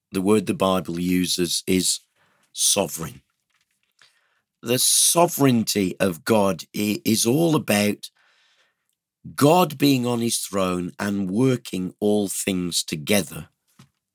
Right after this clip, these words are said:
for his good purpose, even those things that we might not understand. God's free to do what he likes, but what he does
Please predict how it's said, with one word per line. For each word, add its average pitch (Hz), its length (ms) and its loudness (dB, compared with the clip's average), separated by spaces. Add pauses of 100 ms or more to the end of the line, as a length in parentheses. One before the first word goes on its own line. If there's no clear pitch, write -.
(160)
for 101 380 -2
his 95 200 0
good - 280 -6
purpose, 87 600 -2
even 127 400 4
those 98 400 -2
things 87 500 -4 (560)
that 104 200 -2
we 92 480 2 (520)
might 101 320 -2
not 92 380 -2
understand. 85 720 -2
God's 113 320 4
free 135 540 2
to - 160 -4
do 123 260 0
what 101 260 -6
he 101 120 -2
likes, 110 520 -2
but - 200 -6
what 104 380 -4
he 107 140 0
does 107 600 2